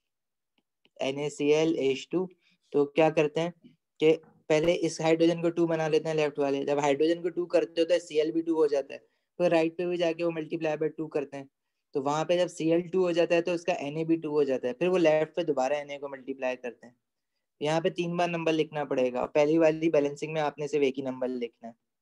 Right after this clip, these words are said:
तो फ्रैक्शन में भी बैलेंसिंग हो सकती है, ये भी मोल्स को ही रिप्रेजेंट कर रहा है। This is half mole of hydrogen gas।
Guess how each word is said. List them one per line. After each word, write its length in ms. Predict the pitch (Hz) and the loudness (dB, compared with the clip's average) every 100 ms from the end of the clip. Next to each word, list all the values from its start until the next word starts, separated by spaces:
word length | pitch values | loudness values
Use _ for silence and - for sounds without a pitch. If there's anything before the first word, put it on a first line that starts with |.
| _ _ _ _ _ | _ _ _ _ _
तो 60 | - | -4
फ्रैक्शन 400 | 170 156 - 175 | 0 0 0 -2
में 200 | 175 175 | 0 2
भी 100 | 185 | 4
बैलेंसिंग 440 | 170 151 143 156 | 6 4 2 -4
हो 80 | 151 | -6
सकती 360 | 147 139 - 156 | -4 -6 -4 2
है, 60 | |
ये 200 | 170 151 | 2 4
भी 220 | 147 175 185 | 2 0 0
मोल्स 340 | 151 147 156 | 4 4 4
को 100 | 156 | 2
ही 120 | 160 | 2
रिप्रेजेंट 500 | 165 147 131 127 120 113 | 4 2 -2 -4 -8 -10
कर 140 | 113 | -10
रहा 120 | 104 | -10
है। 60 | - _ _ _ - | -16 _ _ _ -4
This 120 | 160 | 0
is 100 | 165 156 | 0 2
half 320 | 160 165 170 | 4 2 0
mole 160 | 160 156 | 2 2
of 100 | 147 | 2
hydrogen 420 | 131 120 113 113 107 | 0 0 -2 -4 -8
gas। 180 | 101 | -10